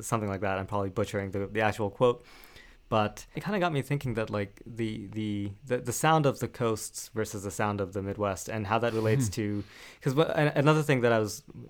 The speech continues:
Speaker 1: hearing when I was listening besides the sort of early Hollywood sound was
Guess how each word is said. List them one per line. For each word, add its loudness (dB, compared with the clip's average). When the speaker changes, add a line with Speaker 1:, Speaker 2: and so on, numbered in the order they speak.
Speaker 1:
hearing 2
when 0
I -2
was -6
listening -4
besides -2
the -4
sort -6
of -8
early 0
Hollywood -4
sound -6
was -6